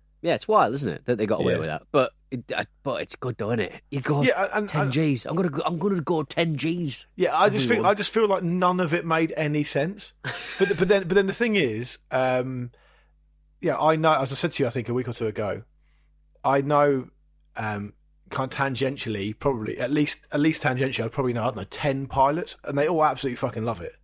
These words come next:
Speaker 1: <laughs>
Speaker 2: Yeah, Pilot Neil, who's listening to this right now, will probably email in saying he thinks it's great, because I suppose it's, to a large part,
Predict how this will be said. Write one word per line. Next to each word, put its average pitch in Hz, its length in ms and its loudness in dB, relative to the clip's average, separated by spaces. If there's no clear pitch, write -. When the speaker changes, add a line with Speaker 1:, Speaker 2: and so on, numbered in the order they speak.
Speaker 1:
<laughs> 165 120 2
Speaker 2:
Yeah, 131 160 -2
Pilot 180 340 6
Neil, 160 220 6
who's 117 100 0
listening 135 220 0
to 113 60 -6
this 120 120 -4
right 117 180 0
now, 110 360 -4
will 143 80 -4
probably 147 480 0
email 151 280 0
in 127 140 0
saying 127 200 0
he 123 60 0
thinks 135 240 -6
it's 113 80 -12
great, 120 420 0
because 135 220 -4
I 139 60 0
suppose 135 480 2
it's, 143 220 -4
to 151 180 4
a 143 40 4
large 165 400 4
part, 117 320 -2